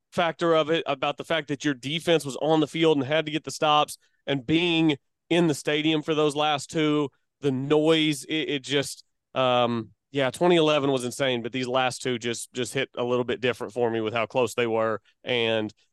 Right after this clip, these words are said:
c-, 'cause to me, that is, that is what makes a win truly special, is whenever you have to sit there for three and a half, four hours and sweat it and deal with the excitement and the fear.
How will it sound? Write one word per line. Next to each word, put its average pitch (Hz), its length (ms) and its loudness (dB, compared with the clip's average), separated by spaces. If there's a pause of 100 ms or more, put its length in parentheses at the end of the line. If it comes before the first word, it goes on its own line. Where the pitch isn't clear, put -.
(180)
c-, 180 100 2
'cause 160 200 -4
to 165 80 -2
me, 202 220 2
that 160 260 0
is, 139 340 0 (560)
that 165 220 0
is 151 100 0
what 147 160 0
makes 143 360 -2
a 139 80 4
win 135 280 2
truly 151 340 -4
special, 143 480 -2
is 127 80 -2
whenever 135 200 0
you 135 80 -2
have 131 100 -2
to - 60 -12
sit - 240 -6
there 139 160 0
for 127 160 -8
three 143 180 0
and 139 80 4
a 123 40 2
half, 135 220 0
four 135 240 2
hours 131 460 2 (180)
and 123 140 -6
sweat 139 360 -2
it - 180 -4 (240)
and 123 160 -2
deal 131 240 2
with 123 140 -2
the 127 100 -4
excitement 139 640 0
and 117 120 -4
the 104 40 -8
fear. 151 520 0